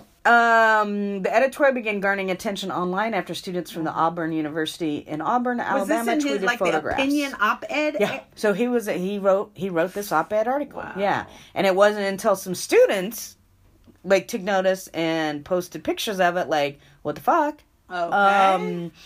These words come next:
Speaker 1: he once was a celebrated journalist, commended for his ethics by other news outlets, including the New York Times. Well, they must not have been paying attention, 'cause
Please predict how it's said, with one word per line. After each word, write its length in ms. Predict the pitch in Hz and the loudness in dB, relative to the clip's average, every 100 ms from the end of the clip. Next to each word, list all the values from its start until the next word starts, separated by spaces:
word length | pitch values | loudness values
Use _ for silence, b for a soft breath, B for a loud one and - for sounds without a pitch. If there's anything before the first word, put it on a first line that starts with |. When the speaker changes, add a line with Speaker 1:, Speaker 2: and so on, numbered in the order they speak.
| B B B B B B B B - | B B B B B B B B -6
Speaker 1:
he 220 | 233 233 | -2 -2
once 640 | 196 - 196 240 403 - | -4 -4 4 4 4 0
was 240 | 302 254 | 2 2
a 80 | 220 | 0
celebrated 600 | 196 - 294 320 339 339 | -2 0 0 0 -2 -2
journalist, 640 | 254 339 339 143 85 - - | 0 0 0 -4 -8 -10 -8
commended 480 | 170 190 220 233 | -6 -4 -4 -6
for 200 | - 226 | -4 -6
his 140 | 208 190 - - | -4 -6 -6 -6
ethics 460 | 240 247 247 - | -4 -4 -8 -10
by 320 | - 170 165 - | -4 -2 -2 -2
other 200 | 202 226 | -4 -4
news 280 | 214 220 214 | -6 -6 -6
outlets, 580 | 214 - - 64 - - | -4 -4 -6 -12 -14 -18
including 480 | - 170 - 160 175 | -12 -12 -8 -6 -6
the 80 | 190 | -6
New 100 | 196 | -6
York 260 | 202 220 - | -8 -8 -8
Times. 500 | 262 175 69 - _ b b b b | -8 -8 -10 -16 _ b b b b
Well, 100 | - | -8
they 80 | 170 | -6
must 220 | 196 185 | -6 -6
not 60 | 139 | -8
have 100 | 87 | -8
been 100 | 90 | -10
paying 240 | 110 104 | -10 -12
attention, 440 | 76 120 92 - - | -12 -14 -14 -16 -16
'cause 400 | - 78 76 - | -12 -12 -14 -20